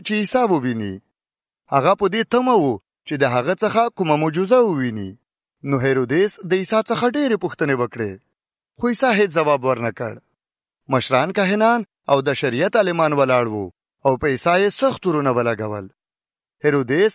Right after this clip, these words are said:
او د هغه عسکرو په عیسی باندې ملنډې ووهلې او د هغه سپکاوی یې وکړ.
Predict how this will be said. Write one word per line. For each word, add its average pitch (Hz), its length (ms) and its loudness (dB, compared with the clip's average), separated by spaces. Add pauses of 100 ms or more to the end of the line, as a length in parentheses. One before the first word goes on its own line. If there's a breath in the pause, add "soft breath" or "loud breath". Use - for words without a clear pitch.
(240)
او 147 140 2
د 143 80 0 (120)
هغه 165 280 2
عسکرو 196 420 0 (440)
په 139 60 -2
عیسی 131 300 -2
باندې 185 340 0
ملنډې 214 360 0
ووهلې 117 500 0 (540)
او 139 100 4
د 131 80 -2
هغه 160 280 0
سپکاوی 220 460 0
یې 202 100 2
وکړ. 113 320 -2